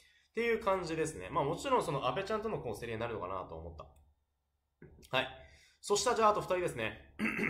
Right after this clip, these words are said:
<clears throat> えー、サガントスのエースを獲得という感じです。小野裕二、えー、獲得しました。はい。小野裕二選手。いい写真だな、これ。俺この写真好きよ。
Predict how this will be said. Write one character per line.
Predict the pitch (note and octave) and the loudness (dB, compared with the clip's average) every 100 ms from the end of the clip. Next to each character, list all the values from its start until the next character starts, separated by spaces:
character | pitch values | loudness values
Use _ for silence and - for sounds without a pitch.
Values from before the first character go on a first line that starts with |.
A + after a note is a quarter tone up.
| D3 - | -2 -6
<clears throat> | - - - _ _ | -14 -20 -20 _ _
え | C#3+ E3 D#3+ D#3 | -2 2 4 4
ー、 | |
サ | A3 | 4
ガ | G#3+ | 4
ン | D3+ | 4
ト | D3 | 0
ス | - A#2+ - - - - B2 | 0 -2 -4 -8 -20 -18 -6
の | B2 - - | -4 -6 4
エ | A3+ G3+ | 8 8
ー | |
ス | D3+ A#2 | 8 2
を | G#2 | -2
獲 | G2 - | -4 -12
得 | - | -8
と | G2+ D#2+ - - - _ _ - - | -6 -8 -12 -20 -20 _ _ -20 -12
い | G#2 | -8
う | |
感 | G2+ G#2 | -8 -8
じ | |
で | - | -12
す。 | - | -6
小 | D3 | 0
野 | G#3 G#3 - | 2 2 0
裕 | D3 E3+ | -4 -2
二、 | C3+ G2+ - - G2+ | -2 -4 -8 -12 -12
え | A2 | -10
ー、 | |
獲 | G#2+ - | -10 -12
得 | G2+ | -10
し | |
ま | G#2+ | -8
し | F#2+ | -6
た。 | G2 - - - _ _ _ - - | -6 -6 -14 -20 _ _ _ -20 -8
は | A#2+ G#2+ | -2 -2
い。 | E2+ | -4
小 | A#2+ | -6
野 | B2 | -4
裕 | A#2+ G#2+ | -4 -4
二 | |
選 | G2+ F#2+ | -8 -8
手。 | F#2 F2+ - - - _ _ _ _ _ _ _ _ _ _ _ _ _ D#3 | -8 -10 -12 -20 -20 _ _ _ _ _ _ _ _ _ _ _ _ _ -8
い | E3 | -4
い | |
写 | C3+ | -2
真 | G#2+ A2+ G#2 | -2 -4 -4
だ | F#2+ | -4
な、 | |
こ | F2 D#2+ | -6 -8
れ。 | D#2+ | -8
俺 | G2+ | -10
こ | G2 | -8
の | A2+ | -8
写 | A2+ | -8
真 | G#2 G#2 | -8 -12
好 | |
き | - G#2+ | -12 -10
よ。 | D#2+ | -10